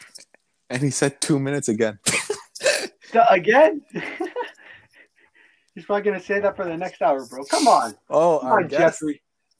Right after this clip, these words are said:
Speaker 1: our guest is busy <laughs> playing a game of chess.
Speaker 2: He said that.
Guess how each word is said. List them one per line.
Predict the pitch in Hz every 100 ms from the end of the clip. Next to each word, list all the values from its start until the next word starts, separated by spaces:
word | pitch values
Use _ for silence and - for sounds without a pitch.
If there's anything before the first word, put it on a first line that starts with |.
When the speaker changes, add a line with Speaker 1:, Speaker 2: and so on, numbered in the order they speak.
| _ _
Speaker 1:
our | - 175
guest | 127 131 196 - -
is | - 135
busy | - 113 110 170 185 196
<laughs> | - -
playing | 156 - 202 175 143
a | -
game | 117 - - 190 185 185 220 - - -
of | 131 135
chess. | - - 120 98 - - _ _ _ _ _ _ _ _ _ _ _ -
Speaker 2:
He | 202
said | 208 262 262
that. | 320 311 185